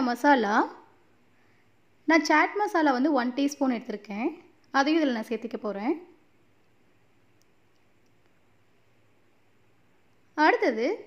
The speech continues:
பெப்பர் ஒன் டீஸ்பூன் எடுத்திருக்கேன். அதையும் இதுல நான் சேர்த்திக்க போறேன். நிலக்கடலையை பொடி பண்ணி எடுத்து வச்சிருக்கேங்க.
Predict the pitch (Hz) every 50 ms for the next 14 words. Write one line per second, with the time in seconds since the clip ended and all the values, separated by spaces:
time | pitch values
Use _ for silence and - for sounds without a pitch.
0 | - - - _ _ _ 320 330 330 330 - 453 415 359 294 254 254 - 277 277
1 | 285 285 - 285 254 240 220 - - 214 214 - 226 285 370 349 262 277 285 285
2 | 269 233 220 220 - 226 214 220 - - - 226 202 208 214 240 339 - - -
3 | - - _ _ _ _ _ _ _ _ _ _ _ _ _ _ _ _ _ _
4 | _ _ _ _ _ _ _ _ _ _ _ - _ _ _ _ _ _ _ _
5 | _ _ _ _ _ _ _ _ _ _ _ _ _ _ _ _ _ _ _ _
6 | _ _ _ _ _ _ _ - 302 330 370 508 508 466 392 294 247 240 277 330
7 | - 294 277 285 330 - 320 302 311 277 247 - 269 254 - 233 233 - 226 214
8 | 220 247